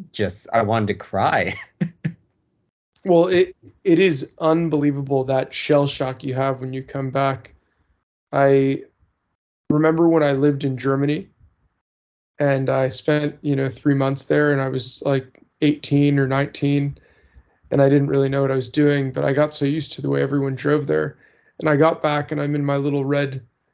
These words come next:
Speaker 2: Golf T D I driving up from New York to, to Rhode Island. And <laughs> I was totally flabbergasted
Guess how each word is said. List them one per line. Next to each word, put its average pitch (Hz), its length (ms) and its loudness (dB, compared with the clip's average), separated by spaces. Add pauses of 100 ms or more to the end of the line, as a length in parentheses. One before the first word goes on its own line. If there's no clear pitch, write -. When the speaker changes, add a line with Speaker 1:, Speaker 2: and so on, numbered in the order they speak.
Speaker 2:
Golf 151 300 2
T - 160 -4
D 143 140 2
I 147 220 2
driving 147 460 0
up 156 140 0
from 143 240 -6
New 147 80 -2
York 147 360 0
to, 147 360 -6 (540)
to 160 140 -6
Rhode 156 200 4
Island. 143 520 2 (440)
And 139 140 -2
<laughs> 123 240 -4
I 254 60 6
was 170 280 0
totally 180 600 4
flabbergasted - 1500 0